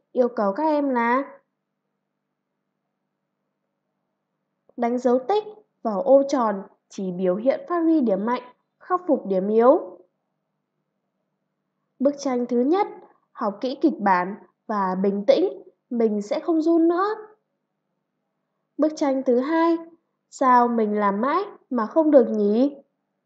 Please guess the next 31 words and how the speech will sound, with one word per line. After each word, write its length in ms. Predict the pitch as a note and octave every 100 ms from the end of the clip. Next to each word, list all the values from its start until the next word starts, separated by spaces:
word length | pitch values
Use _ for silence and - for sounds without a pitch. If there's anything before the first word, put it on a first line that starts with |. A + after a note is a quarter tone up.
| _ _ _ _ -
Và 320 | G#3+ F#3+ F3+
mẹ 180 | G3 G3
của 160 | G3 F#3+
bạn 280 | G3+ G3+ F#3
nhỏ 380 | E3+ E3+ F#3 - - -
đã 160 | A#3 A#3
khuyên 300 | - B3+ A#3
bạn 200 | F3+ F#3
nhỏ 160 | F3
rằng, 340 | F#3 A3 G#3+ G#3 - _ _ _ _ _
"Con 280 | - A#3+ B3 B3
phải 120 | F#3+
kiên 260 | C#4 C#4+ C#4+
trì 200 | C4 A3+
thực 200 | A#3 A3+
hành." 380 | A#3 A#3+ C4 G#3+ - _ _ _ _ _ _ _ _ _ _ _ _ _ _ -
Bức 140 | C4
tranh 280 | - B3 A#3
thứ 160 | A3+ G#3
ba, 480 | B3+ D4+ D4+ D4+ - _ _ _ _
sau 240 | _ C#4 B3+
khi 200 | C4+ C4
cô 160 | C4 B3
giáo 260 | A#3 G#3+ A#3
phát 160 | E4+ D4
bài 120 | G#3+ G3+
kiểm 200 | F#3 F#3
tra 220 | C#4 C#4
cho 180 | C#4+ C4+
bạn 260 | C4+ B3+
nữ, 480 | C4+ D4+ F#4+ F#4+